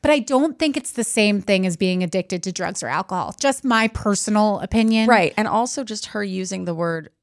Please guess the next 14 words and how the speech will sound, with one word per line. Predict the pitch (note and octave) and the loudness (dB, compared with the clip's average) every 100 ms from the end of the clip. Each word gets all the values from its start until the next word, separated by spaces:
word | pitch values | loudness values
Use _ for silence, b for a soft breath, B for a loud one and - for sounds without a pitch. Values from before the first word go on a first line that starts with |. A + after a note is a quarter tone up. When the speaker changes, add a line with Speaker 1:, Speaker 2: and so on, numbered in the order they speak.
| _ - | _ -8
Speaker 2:
obesity | F3 E3+ D#3 D#3+ F3 F3 E3+ | -8 -6 -6 -6 -6 -4 -4
in | E3 | -6
the | D3+ | -10
first | - D3+ - | -8 -10 -10
place. | - G3+ G3+ - - | -6 -4 -4 -8 -8
I'm | E3 | -6
like, | E3 D#3 - | -4 -6 -8
okay, | F3 C#3+ - - | -8 -6 -8 -2
A, | G3+ A3 A3+ - | 0 0 -4 -6
don't | - F#3 - _ _ | -4 -4 -8 _ _
love | E3 C#3+ - | -4 -4 -2
that. | A2+ D3+ _ | -2 -2 _
But | F3+ - _ - | -8 -8 _ -4
B, | B3+ A#3+ F3 E3+ | 0 2 0 -4